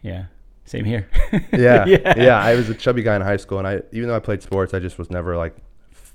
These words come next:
Speaker 2: like, super fit. I didn't have very much muscle on me, and so, uh, once I kinda got rolling in my fitness journey, it was, like, nonstop and, like,
Speaker 1: Mm-hmm.
Speaker 2: kinda get addicted to
Speaker 1: Sure.
Speaker 2: it, especially when you, like, see the weight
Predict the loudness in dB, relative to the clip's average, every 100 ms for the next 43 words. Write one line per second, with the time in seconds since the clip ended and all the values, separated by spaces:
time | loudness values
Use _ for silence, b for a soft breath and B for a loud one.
0 | -10 -10 -8 -12 -10 -6 -6 -6 _ b
1 | b b b b -10 -6 -4 -4 -4 -4
2 | -6 -6 -6 -4 -4 -4 -4 -6 -8 -8
3 | -4 -4 -4 b b b b -4 -2 0
4 | -2 -2 -4 -4 -4 -2 -4 -2 -2 0
5 | -2 -4 -4 -4 -6 -8 -8 -8 -6 -8
6 | -8 -6 -6 -6 -14 -20 -20 -20 -12 -8
7 | -8 -8 -8 -4 -2 -4 -6 -8 -8 -10
8 | -18 -20 -10 -8 -6 -6 -6 -8 -8 -10
9 | -8 -8 -4 -4 -6 -8 -8 -8 -8 -8
10 | -6 -6 -6 -8 -14 -10 -8 -6 -6 -6
11 | -8